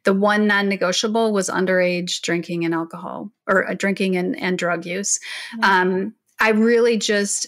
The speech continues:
Speaker 1: that was, and, and my kids had seen enough of the challenge that went on with my son that the four other ones, knock on wood, my youngest still being eighteen, have made choices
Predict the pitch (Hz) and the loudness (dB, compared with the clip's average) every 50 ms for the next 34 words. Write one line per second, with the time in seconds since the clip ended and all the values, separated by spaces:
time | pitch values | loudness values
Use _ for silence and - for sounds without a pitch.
0 | - 214 202 180 190 208 196 - - 220 220 220 - - 233 226 226 233 220 - | -2 0 0 2 2 2 0 0 0 0 0 0 0 0 2 2 2 2 2 2
1 | 220 220 214 214 - - 254 233 233 - - 247 233 214 - - - 226 220 220 | 0 0 0 0 0 0 -2 0 0 -2 -2 0 -2 0 0 0 0 2 4 4
2 | 214 - - 190 196 190 180 185 240 - - - - - _ _ - 196 196 196 | 2 2 2 2 2 2 2 2 0 -2 -6 -18 -20 -20 _ _ -2 0 0 0
3 | 190 196 196 180 - - - 196 185 185 190 196 196 202 190 190 - 190 180 - | 0 -2 -2 -2 -2 0 0 2 2 2 2 2 2 2 0 0 0 0 0 0
4 | - 190 196 190 175 - 190 185 190 196 196 190 185 196 190 185 190 - - - | 0 -2 -2 0 0 2 2 2 2 2 0 0 0 2 0 0 0 -4 -10 -16
5 | - _ - - - - _ _ _ - 202 190 185 185 - - 185 180 196 196 | -18 _ -20 -20 -20 -20 _ _ _ -2 0 0 0 0 0 0 0 0 0 0
6 | 202 214 208 196 - - - _ _ - 220 214 196 202 190 190 - - 208 202 | 0 2 2 2 0 0 -4 _ _ -12 -6 -2 0 0 0 0 -2 0 2 4
7 | 196 190 196 - - 190 196 202 208 208 214 220 214 214 214 214 208 - 190 185 | 4 4 2 2 0 0 0 0 0 0 0 0 0 2 2 0 0 0 0 0
8 | 180 180 - 196 190 190 185 180 185 202 226 262 226 185 170 170 185 185 185 180 | 0 0 0 -2 0 0 2 2 2 2 2 0 0 2 0 0 0 0 0 0
9 | - - 196 185 180 185 180 180 185 - - 175 175 - - - 185 185 196 214 | -2 0 0 0 0 0 0 -2 -2 -2 -4 -4 -4 -4 -6 -4 -2 0 0 0
10 | 247 - - - - - - - - - - - 220 202 196 214 214 214 208 202 | -2 -4 -8 -16 -16 -16 -18 -20 -18 -6 -2 0 2 4 6 6 6 6 4 4
11 | 196 196 190 202 - - - - 233 208 202 202 - - 214 190 185 185 185 180 | 2 2 0 -2 -4 -4 -2 0 2 2 2 0 0 0 0 0 0 0 -2 -2
12 | 185 - - | -4 -4 -6